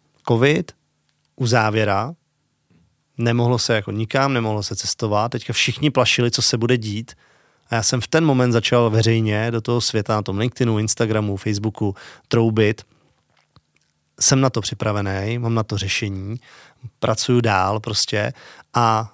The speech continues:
a můžeme se potkat okamžitě, můžeme se potkat ještě dneska nebo zítra online, jo, a tak dále. Si pamatuju fakt ten den, kdy, ten den, kdy tenkrát premiér oznámil,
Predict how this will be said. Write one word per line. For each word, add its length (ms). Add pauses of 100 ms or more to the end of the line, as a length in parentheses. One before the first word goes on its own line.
(120)
a 80
můžeme 380
se 140
potkat 340
okamžitě, 480
můžeme 280
se 160
potkat 320
ještě 220
dneska 320
nebo 180
zítra 520
online, 480 (480)
jo, 180
a 60
tak 140
dále. 260 (440)
Si 120
pamatuju 340
fakt 160
ten 180
den, 200
kdy, 680
ten 260
den, 180
kdy 260 (840)
tenkrát 420
premiér 460
oznámil, 720